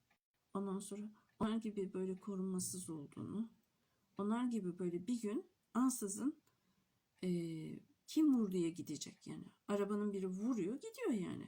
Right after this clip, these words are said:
Sanki ha çamurlu suya basmış gitmiş ya da kediyi ezmiş gitmiş. E, çok detay vermiyorum. Bu aşırı fazla düşkünlüğün nedenini bulmak gerekiyor, tamam mı?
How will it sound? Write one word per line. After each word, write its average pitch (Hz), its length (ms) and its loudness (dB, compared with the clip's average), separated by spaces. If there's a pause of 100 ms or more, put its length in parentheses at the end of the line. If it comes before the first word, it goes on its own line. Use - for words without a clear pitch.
Sanki 190 600 -4
ha 214 220 -2
çamurlu 208 400 2
suya 196 320 -2
basmış 160 460 -6
gitmiş - 420 -6
ya 180 140 -2
da 247 200 -4 (540)
kediyi 254 360 0
ezmiş 175 480 2
gitmiş. - 560 -10 (1700)
E, 202 60 2 (800)
çok - 240 -6
detay 269 380 0
vermiyorum. 185 680 0 (720)
Bu 240 260 0
aşırı 277 360 2
fazla 247 720 0
düşkünlüğün 196 680 0 (100)
nedenini 180 560 0
bulmak 175 440 2
gerekiyor, - 400 -8
tamam 320 280 0
mı? 180 180 0